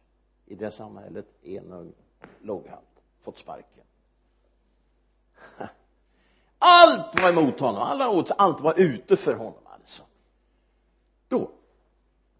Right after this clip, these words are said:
utväljer Gud honom. Några stycken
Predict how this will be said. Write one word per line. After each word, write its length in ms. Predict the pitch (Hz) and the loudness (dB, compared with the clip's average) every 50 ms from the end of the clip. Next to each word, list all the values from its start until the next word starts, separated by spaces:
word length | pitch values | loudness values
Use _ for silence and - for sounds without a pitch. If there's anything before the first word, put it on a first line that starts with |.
| _ _ _ _ _ _ _ _ _ _ _ _ _ _ _ _ _ _ _ _ _ _ _ _ _ _ _ _ _ - | _ _ _ _ _ _ _ _ _ _ _ _ _ _ _ _ _ _ _ _ _ _ _ _ _ _ _ _ _ -20
utväljer 600 | 113 - _ _ _ - - - - - 92 - _ | -20 -20 _ _ _ -20 -20 -20 -20 -20 -20 -20 _
Gud 300 | 92 95 73 - _ _ | -20 -20 -20 -20 _ _
honom. 300 | _ - - _ _ _ _ _ _ _ _ _ _ _ _ _ _ _ _ _ _ 214 _ 330 302 _ _ _ _ _ _ _ _ _ _ _ _ _ _ _ _ _ _ _ _ _ _ _ _ _ _ _ _ _ _ _ _ _ _ _ _ _ _ _ _ _ _ _ _ _ _ _ _ _ _ _ _ _ _ _ _ _ _ _ _ | _ -20 -20 _ _ _ _ _ _ _ _ _ _ _ _ _ _ _ _ _ _ _ _ _ _ _ _ _ _ _ _ _ _ _ _ _ _ _ _ _ _ _ _ _ _ _ _ _ _ _ _ _ _ _ _ _ _ _ _ _ _ _ _ _ _ _ _ _ _ _ _ _ _ _ _ _ _ _ _ _ _ _ _ _ _
Några 300 | - 190 247 262 247 226 | 0 4 4 6 6 4
stycken 540 | - - - 196 190 - 190 175 170 170 | 2 2 0 -2 0 0 0 0 0 -2